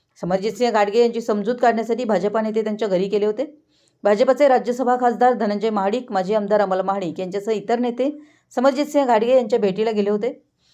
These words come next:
काल रात्री उशिरा कोल्हापुरातील निवासस्थानी समरजितसिंह घाटगे यांनी, यांची भाजप नेत्यांची, नेत्यांनी भेट घेतली. समरजितसिंह घाटगे यांनी शरद पवार यांच्या राष्ट्रवादीसोबत जाण्याबाबत घेतलेल्या निर्णयासंदर्भात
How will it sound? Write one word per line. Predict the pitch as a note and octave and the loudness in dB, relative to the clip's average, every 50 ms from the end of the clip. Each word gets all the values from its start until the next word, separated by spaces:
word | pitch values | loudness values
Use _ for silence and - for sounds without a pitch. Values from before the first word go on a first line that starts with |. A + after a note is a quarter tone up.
| _ _ _ | _ _ _
काल | - A3+ A#3+ C4 | 2 4 4 4
रात्री | B3+ A#3+ A#3+ | 2 2 0
उशिरा | C#4 C4+ C4 C4+ C#4+ C#4 D4 | -2 -2 -2 2 4 4 4
कोल्हापुरातील | D4+ D4 B3+ A3+ A3 A3 A#3 A#3+ A#3 A#3 B3 A#3+ | 4 4 2 2 2 2 2 0 2 0 -2 -2
निवासस्थानी | A#3 A3 G#3+ G#3+ G#3+ A3 A3 A3 - A#3 A3 A#3 B3 | -2 0 0 0 0 -2 -6 -4 -4 -2 -2 -2 -2
समरजितसिंह | A#3+ B3+ G#3 G3 F#3+ F#3+ G#3+ G3+ G3+ G#3+ G#3+ G#3+ | -2 -2 -2 -2 -2 -2 -4 -4 -4 -4 -4 -2
घाटगे | F#3+ F#3 F#3 F#3+ F#3+ A3 A3+ | 0 -2 -2 -2 -2 -2 -2
यांनी, | A3 G#3 G#3 G#3 A3 B3+ C4+ - - A3 | -2 -2 -2 -4 -6 -6 -8 -8 -8 -8
यांची | G3 F#3 F#3 A#3+ | -8 -6 -6 -4
भाजप | A#3+ G#3 F#3 F3+ G3+ A#3 A3 | -2 0 0 0 0 -2 -4
नेत्यांची, | A3 A3 G#3 G#3 G#3+ G#3 G#3 G#3 A3 A#3 A#3 - | -6 -4 -2 0 0 0 0 -2 -6 -10 -10 -8
नेत्यांनी | G3+ F#3+ G3 G3 G3+ G3+ G3+ G#3+ | -8 -6 -6 -4 -2 -2 -2 -2
भेट | F3+ F#3 F#3 F#3 F3+ | -2 -2 -2 0 0
घेतली. | G3+ G3+ F#3+ F#3+ C4 C#4 - _ _ _ _ _ _ _ _ _ _ | -2 -2 -2 -8 -12 -14 -14 _ _ _ _ _ _ _ _ _ _
समरजितसिंह | - B3 B3+ D4 C#4 D4 C#4+ D4 D4 C#4+ C4+ | 0 2 2 2 2 0 -2 0 0 2 4
घाटगे | B3 A3+ G#3 G#3 G#3 B3 C4 | 4 2 2 2 0 0 2
यांनी | B3 A#3+ A#3+ | 2 0 -2
शरद | B3 - A3+ G3+ G3+ | -2 -2 -2 -2 -2
पवार | G3+ G3+ G#3+ G#3 A3 A#3 | -4 -4 -2 0 0 0
यांच्या | A#3+ A3 G3+ F#3+ - G3+ G3 | -2 -4 -6 -4 -2 0 0
राष्ट्रवादीसोबत | F#3+ F3+ F3+ F3+ F#3+ G3 G3 F#3+ F#3 - G#3 F#3 G#3 G#3 F3+ | 0 0 -2 -4 -4 -4 -4 -4 -6 -6 -4 -4 -4 -2 0
जाण्याबाबत | F#3+ F3 E3 F3+ F#3 F3 F#3+ F#3 F#3 | -2 0 0 0 0 -2 -2 -4 -4
घेतलेल्या | - E3 E3 F3 F3+ F3 F3+ F#3 | -8 -12 -8 -6 -6 -4 -4 -4
निर्णयासंदर्भात | F#3 F3 E3 D#3+ F3+ F#3+ G3+ G3 - G3+ F#3+ F#3+ G3+ F#3+ F3 D3 D3 | -4 -4 -4 -2 -4 -4 -4 -4 -6 -6 -4 -4 -2 -2 -2 -2 -4